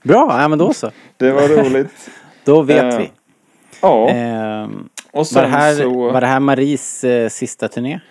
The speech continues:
Speaker 1: händelsevis?
Speaker 2: Det var det, för att de skulle ju åkt på en, eh, sommaren eller året därpå.
Speaker 1: Mm.
Speaker 2: Eh, när de släppte ett nytt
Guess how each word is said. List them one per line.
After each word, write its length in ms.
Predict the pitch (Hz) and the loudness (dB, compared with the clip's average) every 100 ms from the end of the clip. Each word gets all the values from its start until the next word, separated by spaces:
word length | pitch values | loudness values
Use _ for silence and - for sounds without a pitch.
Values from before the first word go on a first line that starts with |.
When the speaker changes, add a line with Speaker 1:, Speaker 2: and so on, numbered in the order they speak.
| _ | _
Speaker 1:
händelsevis? 600 | 131 123 131 143 - _ _ _ | -10 -10 -10 -10 -12 _ _ _
Speaker 2:
Det 260 | - - 170 | -10 0 2
var 260 | 202 247 | 4 4
det, 180 | 117 85 | 4 0
för 120 | - | 0
att 40 | 123 | -4
de 100 | 135 | -4
skulle 260 | - 139 | -2 0
ju 60 | 139 | 2
åkt 220 | 135 - | 0 -2
på 80 | 170 | -2
en, 300 | 107 104 104 | 0 0 -4
eh, 440 | 98 95 90 87 90 _ _ _ _ - | -4 -4 -4 -6 -10 _ _ _ _ -18
sommaren 640 | - 101 98 98 98 98 | -8 -6 -4 -4 -4 -6
eller 140 | 95 | -4
året 300 | 98 98 104 | -2 -2 -2
därpå. 640 | 104 95 - - 123 107 175 - _ _ _ _ _ _ _ _ - | -4 -4 -4 -4 -2 -4 -6 -10 _ _ _ _ _ _ _ _ -18
Speaker 1:
Mm. 360 | 95 92 101 - - | -14 -12 -14 -14 -12
Speaker 2:
Eh, 100 | 95 | -6
när 260 | 98 104 | -2 -2
de 120 | 95 | -2
släppte 600 | 95 98 - 90 85 - - | -4 -8 -6 -6 -6 -8 -12
ett 340 | - - - 95 | -16 -16 -18 -16
nytt 300 | - - | -16 -18